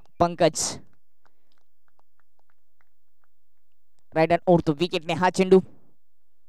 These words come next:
इथे फ्लिक करून दिलाय. डीप स्क्वेअर लेग मध्ये देखील प्रोटेक्शन होतं, स्क्वेअर लेग मध्येच चेंडूला अडवला गेला.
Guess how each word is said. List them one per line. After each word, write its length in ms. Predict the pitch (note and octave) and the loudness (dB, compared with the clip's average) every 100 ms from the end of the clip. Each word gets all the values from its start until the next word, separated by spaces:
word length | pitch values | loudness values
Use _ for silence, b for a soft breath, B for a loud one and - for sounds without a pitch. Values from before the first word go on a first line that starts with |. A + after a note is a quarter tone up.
| - - - | -16 -16 -8
इथे 480 | E3 - - G3+ G3+ | -8 -6 4 8 8
फ्लिक 280 | F#3+ G#3+ A3 | 6 4 6
करून 260 | G#3 G3+ G3+ | 10 10 10
दिलाय. 320 | G3 F#3+ F#3+ F#3+ - - | 8 10 8 6 -2 -16
डीप 220 | D3+ F#3 - | 4 4 4
स्क्वेअर 340 | - F3 G3 | 0 6 8
लेग 320 | G3 G3+ - E3+ - - - - - - | 8 4 0 -8 -10 -16 -16 -16 -16 -10
मध्ये 220 | D#3 E3+ F#3+ | -4 2 2
देखील 240 | G3 G#3+ | 2 0
प्रोटेक्शन 500 | - F3 G3+ F3+ G3 | 2 6 6 6 4
होतं, 140 | F#3+ | 6
स्क्वेअर 240 | F#3+ - E3+ | 6 6 4
लेग 180 | F3+ E3+ | 4 0
मध्येच 340 | F3+ G3 - | 2 2 2
चेंडूला 400 | F3+ F3+ F3 F3+ - | 2 4 8 8 8
अडवला 320 | D#3 F#3 F#3 | 8 10 10
गेला. 260 | F3 F3+ | 6 6